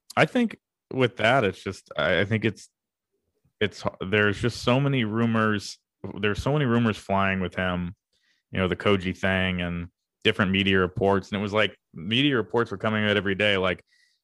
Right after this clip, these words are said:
he's, he's going to sign with the Red Sox. And the next was like, he prefers a West Coast team. And, like,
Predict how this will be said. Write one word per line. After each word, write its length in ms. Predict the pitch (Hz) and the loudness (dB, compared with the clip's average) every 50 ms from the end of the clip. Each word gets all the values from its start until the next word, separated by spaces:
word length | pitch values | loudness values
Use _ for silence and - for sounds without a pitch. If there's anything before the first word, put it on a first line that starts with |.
| _ | _
he's, 280 | - 107 104 - - - _ - | -4 -4 -4 -4 -4 -12 _ -6
he's 160 | 107 107 98 | -4 -2 0
going 220 | 95 117 110 107 | 2 2 2 2
to 40 | 98 | 2
sign 200 | 92 - 104 95 | 0 0 0 0
with 100 | 95 85 | 0 2
the 60 | 90 | 0
Red 160 | 92 90 90 - | 0 0 0 0
Sox. 300 | - 92 87 87 - - | 0 0 0 0 -2 -4
And 100 | 92 92 | -4 -2
the 40 | |
next 280 | 95 98 98 - - - | 0 0 0 -2 -2 -6
was 100 | 87 87 | -6 -4
like, 180 | 95 90 87 90 | -2 -2 -2 -2
he 120 | 104 101 | -2 -2
prefers 340 | - 104 95 - 107 101 92 | -2 -2 0 2 2 2 2
a 60 | 95 | 2
West 240 | 90 92 90 - - | 0 0 -2 -4 -2
Coast 260 | - 95 90 - - | 0 0 0 -2 -4
team. 400 | - 87 85 82 82 85 90 - _ - | -6 -6 -6 -6 -6 -8 -10 -10 _ -2
And, 140 | 98 101 | 2 2
like, 260 | 104 104 101 - - | 4 2 2 0 -4